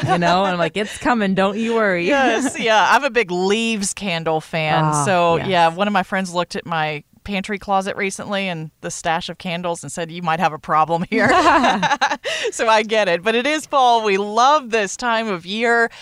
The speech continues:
Speaker 2: And we know you're getting busy, too, with things like football on the weekends, family time, we hope to. But we know a lot of you have questions, especially after a week like this one with the market. So let's talk <laughs> about this, because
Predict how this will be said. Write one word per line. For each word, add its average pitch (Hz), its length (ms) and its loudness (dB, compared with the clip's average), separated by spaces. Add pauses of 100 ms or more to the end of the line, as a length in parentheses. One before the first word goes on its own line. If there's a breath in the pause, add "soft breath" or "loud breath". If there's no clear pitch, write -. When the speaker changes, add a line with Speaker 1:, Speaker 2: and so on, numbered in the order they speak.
(300 loud breath)
Speaker 2:
And 220 180 2
we 262 160 0
know 269 340 4
you're 240 220 0
getting 226 340 0
busy, 208 380 -2
too, 214 380 -2
with 208 160 -2
things 202 480 -4 (160)
like 427 160 -8
football 147 480 0
on 147 160 0
the 147 80 -6
weekends, 175 720 -2
family 226 420 0
time, 214 340 -2
we 190 140 -6
hope 202 360 -2
to. 202 320 -2
But 185 180 2 (380 loud breath)
we 254 100 0
know 339 260 4
a - 20 -2
lot 277 180 4
of 320 80 -2
you 285 100 -2
have 247 220 0
questions, 240 580 -2
especially 214 580 -2
after 185 320 -2
a 170 60 2
week 185 240 -4
like 175 220 2
this 185 260 -4
one 196 220 -2
with 175 220 -4
the 180 80 -4
market. 175 600 0
So - 160 -8
let's 240 240 -2
talk 269 340 -2
<laughs> 285 80 -2
about 185 280 0
this, 254 260 2
because 202 300 -2